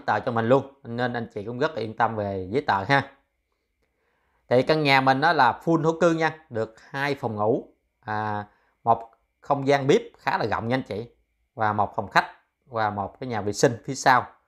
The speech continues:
Nhà vệ sinh, à, thiết kế rất là hợp lý nha anh chị. Nằm phía sau đó thì có không gian để phơi đồ. Đó. Thì, à, ở ph-, phòng, à, khách á, thì cũng rất là rộng rãi. Còn cái phòng, à, không gian bếp á anh chị, anh chị thấy không? Thiết kế thì khá là,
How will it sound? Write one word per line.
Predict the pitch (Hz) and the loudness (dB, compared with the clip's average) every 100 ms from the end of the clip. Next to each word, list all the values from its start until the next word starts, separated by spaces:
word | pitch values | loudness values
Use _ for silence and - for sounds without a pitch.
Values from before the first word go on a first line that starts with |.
| _ _ - | _ _ -6
Nhà | 113 | -4
vệ | 120 | -4
sinh, | - 131 123 | -2 -4 -2
à, | 117 | -6
thiết | 147 - | -8 -4
kế | 147 160 160 123 120 _ - | -4 -2 -4 -10 -16 _ -4
rất | 170 | -4
là | 101 | -2
hợp | 104 - | -4 0
lý | 151 | 0
nha | - | -2
anh | - | -6
chị. | 110 104 _ _ | -6 -8 _ _
Nằm | 135 110 - | -4 -4 -4
phía | 151 | -4
sau | - 131 127 | 2 4 4
đó | 143 | 0
thì | 110 | -4
có | 101 143 | -6 -8
không | 135 123 | -8 -2
gian | 131 123 | -2 -2
để | 113 123 | -6 -6
phơi | 135 | 2
đồ. | 120 113 104 - _ _ _ | 4 4 2 -8 _ _ _
Đó. | 117 123 139 - _ _ _ | -2 -2 -2 -6 _ _ _
Thì, | 107 | -4
à, | 107 104 | -2 -2
ở | 104 104 135 - | -2 -2 -4 -8
ph-, | 107 | -6
phòng, | 117 104 104 | -4 -4 -4
à, | 101 101 98 - _ _ | -4 -6 -8 -14 _ _
khách | 160 - | -4 0
á, | 180 - | -2 -2
thì | 113 101 | -8 -8
cũng | 104 | -2
rất | 135 170 | -2 0
là | 117 | 0
rộng | 104 113 | 0 2
rãi. | 95 143 - _ | 2 2 -2 _
Còn | - 107 107 | -4 -4 -4
cái | 151 - | -6 -2
phòng, | 110 107 | -2 -2
à, | 107 104 101 _ _ _ _ _ | -6 -6 -8 _ _ _ _ _
không | - 143 | -4 2
gian | 139 139 139 | 2 2 2
bếp | 190 | 0
á | - | 0
anh | 185 | -4
chị, | 110 | -6
anh | - 123 | -8 -4
chị | 120 | -2
thấy | 139 | 0
không? | 143 - _ | 0 -2 _
Thiết | - 160 | -12 -4
kế | 156 160 180 | 0 0 0
thì | 110 - | -4 0
khá | 156 | 2
là, | 202 | 2